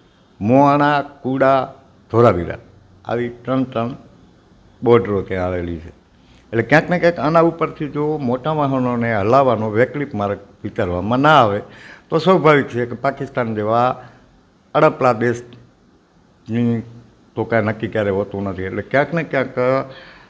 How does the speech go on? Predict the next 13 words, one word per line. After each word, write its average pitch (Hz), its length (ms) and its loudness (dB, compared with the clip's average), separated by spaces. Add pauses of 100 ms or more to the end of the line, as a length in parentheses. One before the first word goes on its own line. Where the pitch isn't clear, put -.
(540)
આ 165 180 8
રોડને 147 680 2 (360)
બંધ 147 240 0
કરી 165 300 0
અને 127 240 -2
તંત્રએ 139 500 0
કોઈ 156 260 4
પણ 143 200 -2
વૈકલ્પિક 131 440 -4
માર્ગ 120 220 0 (200)
ના 135 260 4
આપીને 110 440 -2 (640)
જે 156 400 4